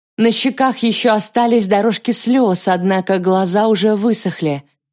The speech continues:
Оно всё ближе, словно воздух загустел и давит на Мэлори, мешает ей дышать. Мэлори прерывисто вдыхает. Она встаёт, потому что сидеть ещё страшнее.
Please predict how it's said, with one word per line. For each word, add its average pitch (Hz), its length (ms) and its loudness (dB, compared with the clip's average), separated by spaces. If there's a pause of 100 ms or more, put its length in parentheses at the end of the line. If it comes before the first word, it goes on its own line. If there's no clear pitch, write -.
(640)
Оно 180 300 0
всё 190 260 -2
ближе, 175 640 0
словно 185 480 0
воздух 185 500 0
загустел 180 800 -2 (220)
и 208 100 2
давит 185 480 0
на 202 200 0
Мэлори, 180 560 2
мешает 180 520 0
ей 185 180 0
дышать. 190 640 -2 (600)
Мэлори 202 520 2
прерывисто 190 720 0
вдыхает. 180 720 -2 (460)
Она 190 260 0
встаёт, 180 680 -2
потому 180 360 0
что 180 200 -4
сидеть 180 480 -2
ещё 202 320 -2
страшнее. 156 720 -2